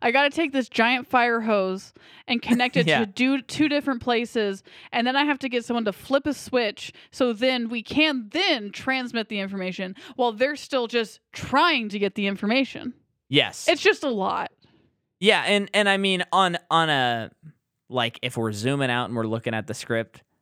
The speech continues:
Speaker 2: the simple fact of the matter is they have to give important things for the important characters to
Speaker 1: Yeah.
Speaker 2: do.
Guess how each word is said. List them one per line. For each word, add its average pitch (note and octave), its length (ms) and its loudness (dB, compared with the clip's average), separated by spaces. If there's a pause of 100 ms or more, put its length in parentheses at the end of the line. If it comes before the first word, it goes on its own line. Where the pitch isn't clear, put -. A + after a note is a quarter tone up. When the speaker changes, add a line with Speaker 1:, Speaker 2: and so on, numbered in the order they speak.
(260)
Speaker 2:
the A#2+ 80 -4
simple C#3 380 -2
fact B2+ 260 -2
of C3 60 -4
the B2 60 -2
matter A2 320 -2
is A2 300 -6
they A#2 100 -2
have A#2+ 260 -4
to A2 220 -4
give G#2+ 420 -6
important A2+ 480 -6
things G2+ 480 -12 (100)
for G#2 440 -6 (240)
the A#2 100 -4
important F#2+ 380 -8
characters - 440 -14
to - 80 -8
Speaker 1:
Yeah. - 80 -6
Speaker 2:
do. - 200 -16